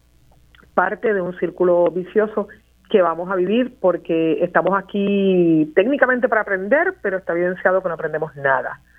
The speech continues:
Así que cometemos los mismos errores, vamos a los mismos lugares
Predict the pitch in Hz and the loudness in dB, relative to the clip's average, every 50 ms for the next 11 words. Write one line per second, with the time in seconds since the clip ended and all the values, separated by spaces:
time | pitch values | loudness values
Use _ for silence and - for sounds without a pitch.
0 | - - - - - - _ - 175 - 208 185 196 190 185 185 175 - 175 175 | -20 -20 -20 -20 -20 -6 _ -4 -2 0 0 -2 0 0 0 0 0 0 -2 -2
1 | 196 190 - - - - 180 180 175 - 180 160 165 170 170 165 165 180 254 311 | -2 -4 -6 -14 -6 -2 0 0 0 -2 -2 -2 0 0 0 0 2 2 2 2
2 | 330 302 302 320 - - _ _ - 170 175 175 175 180 185 185 180 170 170 170 | 2 2 0 -2 -4 -10 _ _ -6 -2 -2 -2 -2 -2 -2 -2 0 -2 -2 -2
3 | 175 170 170 165 156 175 165 170 240 277 277 262 247 262 254 | -4 -4 -4 -2 0 0 2 4 4 2 2 2 0 0 -2